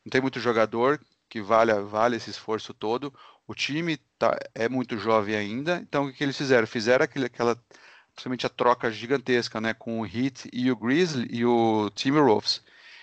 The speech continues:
né, que trouxe, como o Juan falou, o Waiters, o contrato do Justin Winslow e o Gorgui Dieng de Miz. E só nisso já t-,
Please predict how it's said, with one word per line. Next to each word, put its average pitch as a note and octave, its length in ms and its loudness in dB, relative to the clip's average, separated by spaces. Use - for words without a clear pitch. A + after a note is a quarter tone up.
né, A#2 160 0
que C3+ 160 -6
trouxe, C3 360 4
como A#2 160 -6
o A#2 40 -4
Juan A#2+ 100 -4
falou, A#2 720 0
o G#2+ 240 -8
Waiters, D#3+ 580 0
o A2 120 -8
contrato A2 540 0
do G#2 160 -10
Justin G2 360 -6
Winslow D3+ 600 -2
e C3 200 -2
o C#3 100 0
Gorgui B2+ 380 4
Dieng A#2 520 -6
de B2 200 -10
Miz. G#2+ 300 -8
E B2 160 -6
só - 260 0
nisso F3 400 -2
já A2+ 120 -6
t-, - 160 -18